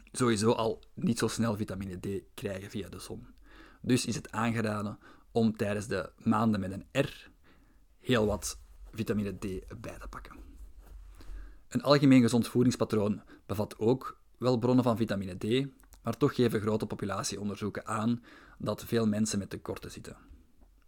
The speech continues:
Op het eind van de winter heeft bijna de helft van de mensen onvoldoende vitamine D, dus, eh, absoluut lager dan dertig,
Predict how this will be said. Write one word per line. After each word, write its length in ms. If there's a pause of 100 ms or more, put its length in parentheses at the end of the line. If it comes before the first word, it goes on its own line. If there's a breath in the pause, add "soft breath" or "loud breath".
(560 soft breath)
Op 100
het 100
eind 220
van 120
de 80
winter 300
heeft 260
bijna 240
de 120
helft 320
van 140
de 80
mensen 460 (240 soft breath)
onvoldoende 520
vitamine 460
D, 300 (440)
dus, 280 (220)
eh, 120 (140)
absoluut 460
lager 420
dan 180
dertig, 460